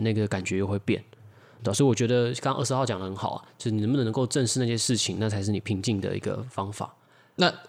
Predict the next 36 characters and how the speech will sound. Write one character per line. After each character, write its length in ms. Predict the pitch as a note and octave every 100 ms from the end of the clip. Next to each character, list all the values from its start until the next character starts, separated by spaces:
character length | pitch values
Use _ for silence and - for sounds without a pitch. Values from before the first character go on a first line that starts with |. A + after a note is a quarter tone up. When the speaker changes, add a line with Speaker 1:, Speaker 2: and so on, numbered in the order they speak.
| - - _ _ _ _ _ -
Speaker 2:
嗯， 220 | A#2 A2+
二 80 | -
十 140 | E3+ C#3
二 80 |
号 160 | C3+ B2
有 80 | G2+
好 160 | D3+
奇 160 | B2 A2+
一 40 |
个 60 | G#2
问 100 | A#2
题， 80 | G#2
像 140 | D3
十 140 | C#3+ A2+
八 160 | B2
号， 100 | A#2+
你 140 | G2+ A2
会 80 |
觉 100 | A2
得 80 | G#2
人 160 | G2 G2+
生 160 | A#2
一 80 | A#2
定 120 | G#2
要 100 | A2+
抓 200 | G#2+ A#2+
住 120 | A#2+ A#2
一 20 |
个 80 | G#2
东 160 | G2+
西 100 | G#2+
才 140 | G#2 F#2
能 100 | F#2
活 200 | F#2 F#2
着 100 | F2+
吗？ 160 | F#2